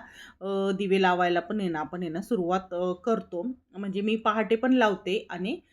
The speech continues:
संध्याकाळी पण लावते. तर, अ, माझी न-, इथे थोडीफार आहे ना, अ, डेकोरेशनची तयारी चालू होती. म्हणजे ना, गॅलरीमध्ये आहे ना, छान अशा माळा वगैरे लावल्या. अ, पण, अ, अजून आहे ना, इथे आहे ना, लायटिंगच्या माळा वगैरे लावायच्या होत्या आणि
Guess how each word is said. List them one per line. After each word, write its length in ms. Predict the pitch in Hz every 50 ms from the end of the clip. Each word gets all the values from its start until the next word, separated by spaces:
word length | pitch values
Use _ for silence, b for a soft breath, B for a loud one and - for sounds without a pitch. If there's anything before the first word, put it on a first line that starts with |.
| b b b b -
संध्याकाळी 400 | - 285 262 226 196 180 160 151
पण 180 | 151 - 170 156
लावते. 520 | 151 139 143 135 - - - 262 359 349 _ 262 _ _ _ _ _ _ -
तर, 340 | 226 208 214 214 208 208 208
अ, 40 | 208
माझी 360 | 214 214 214 190 240 240 240
न-, 80 | 226 226 226 -
इथे 240 | - 220 - 220 220
थोडीफार 380 | 214 226 214 220 202 - 226 214
आहे 100 | 208 185
ना, 180 | 170 180 220 254 254 B B B B B B -
अ, 120 | 180 185
डेकोरेशनची 680 | 180 185 185 185 190 185 190 190 - 190 175 185 190 190 190
तयारी 280 | 185 175 175 175 185
चालू 340 | 185 185 190 170 175 175 190
होती. 340 | 190 185 185 185 - 165 185
म्हणजे 380 | 190 190 214 202 196 214 214 202
ना, 140 | 185 185
गॅलरीमध्ये 680 | 190 190 196 196 196 196 190 208 202 202 208 202 208 214
आहे 80 | 196 170
ना, 80 | 165 165 -
छान 140 | 208 208 220
अशा 160 | 226 226 254
माळा 300 | 247 240 220 185 175 180
वगैरे 360 | 180 170 180 165 185 196 220
लावल्या. 340 | 220 214 185 160 143 143 165 240 - B B B B B B B B B
अ, 200 | - 190 196 190
पण, 300 | 190 185 202 226 220 233
अ, 260 | 226 220 214 214 214 196 -
अजून 300 | - 202 196 226 240 240
आहे 80 | 220
ना, 100 | 202 190
इथे 220 | 185 185 185 185 220
आहे 80 | 214
ना, 200 | 190 180 180 226 233 - - _ _ _ _ _ _ _ _ _ - 202
लायटिंगच्या 500 | 190 185 185 185 185 185 196 - 208 190
माळा 240 | 196 190 175 165
वगैरे 340 | 165 165 170 165 175 196 220
लावायच्या 400 | 233 220 196 175 170 165 - 214
होत्या 200 | 208 185 185 175
आणि 140 | 170 190 247